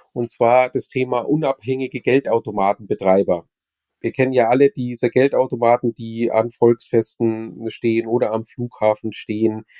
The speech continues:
Die werden ja nicht zwingend von Banken, also Sparkassen oder Privatbanken, äh, oder Raiffeisenbanken betrieben, sondern auch von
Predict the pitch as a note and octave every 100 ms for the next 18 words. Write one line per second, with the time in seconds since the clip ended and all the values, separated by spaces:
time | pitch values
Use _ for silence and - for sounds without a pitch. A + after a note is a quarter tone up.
0 | - - - A#2 A#2 B2 B2 A#2+ B2+ -
1 | - C#3+ C#3 C#3 C3+ - A#2+ A#2 A#2 -
2 | - A2 C3+ D#3+ F3 G3+ - G#2 G#2+ -
3 | A#2 B2 A#2+ - A2 G#2+ G#2 G2+ G2+ -
4 | G#2 A#2+ D3 D3 D3 C#3 C#3 C3+ A#2+ B2
5 | G#2+ G#2 G2+ F2+ G#2 C3+ - A#2 A#2 A#2+
6 | B2 A2+ A#2+ - - C3+ C3 B2+ _ -
7 | A#2+ B2 B2 G2+ G#2 A2+ - _ A2+ A2
8 | G#2+